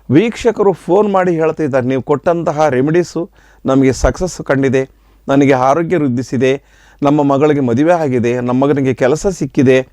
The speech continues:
ಇನ್ನೂ ಅನೇಕ ರೀತಿಯ, ಆ, ಫೋನ್ ಕರೆಗಳು ಬಂದು ನನಗೆ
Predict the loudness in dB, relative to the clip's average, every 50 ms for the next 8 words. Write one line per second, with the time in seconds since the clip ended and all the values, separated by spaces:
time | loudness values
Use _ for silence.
0 | _ _ _ _ -20 -20 -20 -8 0 2 4 4 4 4 4 4 2 0 _ -4
1 | -4 -2 -2 -2 0 0 2 2 2 2 2 2 0 0 -2 -4 -6 -4 -2 0
2 | 0 0 -2 -4 _ _ _ _ _ _ _ _ _ _ -4 -2 0 0 -2 -2
3 | 0 2 2 2 2 0 -2 -4 -2 -2 -2 -4 -4 -4 -4 -6 -6 -4 -4 -4
4 | -4 -4 -2 -2 -2 -2